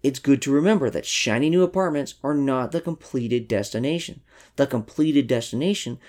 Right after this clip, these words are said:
are those apartments housing people for decades. Who's more likely to keep up the quality of the apartments? Someone who has to compete for customers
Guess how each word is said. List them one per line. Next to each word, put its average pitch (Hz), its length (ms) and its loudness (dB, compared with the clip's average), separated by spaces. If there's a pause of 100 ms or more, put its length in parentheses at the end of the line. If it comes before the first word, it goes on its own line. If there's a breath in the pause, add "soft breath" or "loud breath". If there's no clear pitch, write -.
(120)
are 113 100 -2
those 104 220 0
apartments 156 540 -2
housing 147 560 -2
people 113 340 -8
for 131 160 -6
decades. 143 680 -4 (800)
Who's 208 220 2
more 202 140 4
likely 160 340 4
to 135 80 0
keep 135 280 -2
up 127 100 -2
the 127 80 -6
quality 117 400 0
of 110 80 -2
the 117 80 -2
apartments? 113 560 -2 (300 soft breath)
Someone 135 380 0
who 131 100 0
has 117 240 -2
to 120 100 -4
compete - 500 -8
for 135 140 -8
customers 160 640 -4